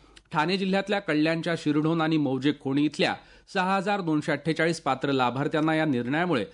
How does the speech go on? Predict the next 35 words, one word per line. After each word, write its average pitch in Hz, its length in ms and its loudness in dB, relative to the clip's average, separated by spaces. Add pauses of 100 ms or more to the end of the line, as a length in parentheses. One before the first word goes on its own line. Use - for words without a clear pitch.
(220)
आर्थिक 165 360 -2
दिलासा 156 340 0
मिळणार 139 320 2
असल्याची 131 360 -2
माहिती 120 540 0 (240)
कोकण 170 300 2
मंडळाच्या 165 420 0
मुख्य 147 280 -2
अधिकारी 151 540 0
रेवती 131 340 -2
गायकर 123 520 -2
यांनी 123 240 0
दिली. 127 240 0 (540)
प्रति 185 280 0
सदनिका 196 540 0
एक 156 220 -2
लाख 160 140 2 (120)
त्रेचाळीस 147 440 0
हजार 151 200 0 (100)
चारशे 135 260 -2
चार 139 200 0
रुपयांनी 139 380 2
कमी 135 220 0
करण्यात 131 320 0
आली 123 180 2
असून, 175 300 2 (340)
आता 165 300 0
सदनिकेची 175 600 -2
सुधारित 147 420 2
विक्री 143 280 0
किंमत 151 300 2 (140)
एकोणीस 175 420 0
लाख 180 200 0
अठ्ठावीस 147 460 0
हजार 151 280 0